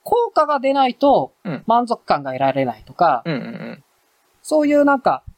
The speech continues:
Speaker 1: うーん、目的のところでもかなり違う部分が出るだろうなと思って聞いてましたね。
Speaker 2: うんうん。いや、なんか、それで言うと、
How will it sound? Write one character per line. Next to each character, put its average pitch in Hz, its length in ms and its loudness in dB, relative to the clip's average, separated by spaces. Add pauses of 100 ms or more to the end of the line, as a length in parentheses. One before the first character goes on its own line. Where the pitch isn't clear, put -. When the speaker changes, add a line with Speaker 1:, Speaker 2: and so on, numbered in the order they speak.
Speaker 1:
う 196 40 -8
ー 180 520 -2
ん、 - 80 -16
目 202 240 -2
的 247 420 -2
の 247 120 2
と 247 120 0
こ 262 120 -4
ろ 247 120 2
で 240 100 2
も 220 200 2
か - 180 -2
な 320 100 2
り 208 100 0
違 - 180 -4 (180)
う 190 60 0
部 202 100 2
分 175 140 0
が 131 80 0
出 156 120 0
る 147 60 0
だ 127 120 -2
ろ 123 80 -14
う - 20 -14
な 123 120 -8
と 131 120 -12
思 120 80 -10
っ - 40 -18
て - 120 -20
聞 - 120 -16
い - 20 -16
て 123 80 -16
ま 110 100 -20
し - 80 -18
た 123 60 -20
ね。 120 100 -20
Speaker 2:
う 147 40 -6
ん - 180 -12
う 131 40 -16
ん。 110 60 -12
い - 40 -18 (500)
や、 220 60 -6
な 285 60 -2
ん - 20 -4
か、 - 240 -2 (300)
そ 254 120 -4
れ 302 80 -2
で 311 120 2
言 285 140 2
う 254 40 -2
と、 170 340 0